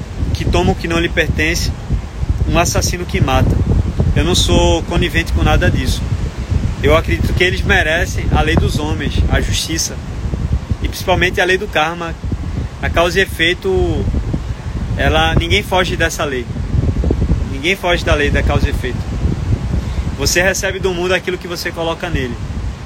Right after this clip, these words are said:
Até que você se ilumine, aí você se libera de todo o karma. Então, é, eu não tô sendo co-, co-, é, conivente, eu não tô dizendo que,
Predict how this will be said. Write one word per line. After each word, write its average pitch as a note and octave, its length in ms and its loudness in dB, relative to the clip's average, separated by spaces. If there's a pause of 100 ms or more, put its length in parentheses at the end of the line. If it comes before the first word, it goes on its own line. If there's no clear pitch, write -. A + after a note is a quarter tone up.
(1800)
Até - 220 2
que A#3+ 100 -8
você A#3 240 0
se B3 140 -4
ilumine, G3+ 420 0
aí D3 120 4
você E3 260 -4
se - 120 -2
libera D#3+ 360 0
de - 60 -12
todo E3+ 160 -6
o - 40 -6
karma. C3+ 300 0 (4000)
Então, F#3+ 580 2 (420)
é, C3+ 540 2 (640)
eu D#3+ 120 6
não G3 100 6
tô G3 160 4
sendo G3 240 2
co-, F3+ 200 0 (100)
co-, F3 140 0 (440)
é, C3+ 280 2
conivente, E3 720 2
eu E3 80 0
não D#3+ 100 2
tô F3 140 2
dizendo E3+ 340 0
que, D#3 440 0